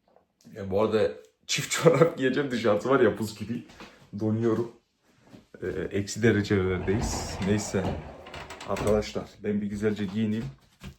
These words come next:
Görüşmek üzere. Evet bakın kravatımın rengi bu.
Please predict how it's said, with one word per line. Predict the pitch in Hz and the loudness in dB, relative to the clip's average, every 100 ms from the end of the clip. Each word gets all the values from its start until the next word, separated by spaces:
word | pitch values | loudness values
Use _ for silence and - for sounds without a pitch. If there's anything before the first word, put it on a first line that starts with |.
| _ | _
Görüşmek | 92 92 - - | -16 -14 -18 -18
üzere. | - - - _ _ _ _ - - _ _ _ _ - | -20 -20 -20 _ _ _ _ -20 -20 _ _ _ _ -14
Evet | 120 107 98 95 113 113 | -8 -6 -6 -4 -4 -4
bakın | 95 101 98 101 | -4 -4 -2 -4
kravatımın | 92 101 98 98 - 107 107 | -2 2 4 2 2 4 6
rengi | 98 101 113 | 6 6 8
bu. | 120 113 - | 10 10 6